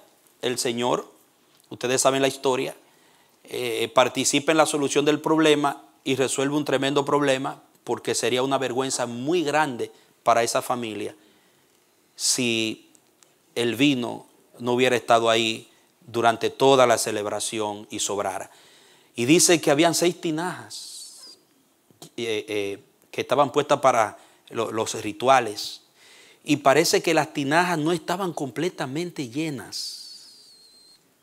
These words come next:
Porque si no, Jesucristo no le hubiera dicho a sus discípulos, "Llénenla hasta arriba". Y el Señor dice, "Rebósenla".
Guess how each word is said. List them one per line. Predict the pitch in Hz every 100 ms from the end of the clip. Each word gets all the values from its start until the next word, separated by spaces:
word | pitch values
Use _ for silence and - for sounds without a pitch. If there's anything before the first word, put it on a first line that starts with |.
| _ _ _ _ _ _ _ _ _ _ _ _
Porque | - 139 143
si | 143 139
no, | 160
Jesucristo | 185 165 135 165 165
no | 175
le | 170
hubiera | 170 165 156
dicho | 165 -
a |
sus | 135 139
discípulos, | 135 156 143 123
"Llénenla | 120 180 180 170
hasta | 151 -
arriba". | 120 151 127 - - _ _ _ _ _ _ _ _ _ _ _ _ _
Y | -
el | 147
Señor | 143 143 170
dice, | 180 180 156
"Rebósenla". | 139 143 165 - 120 98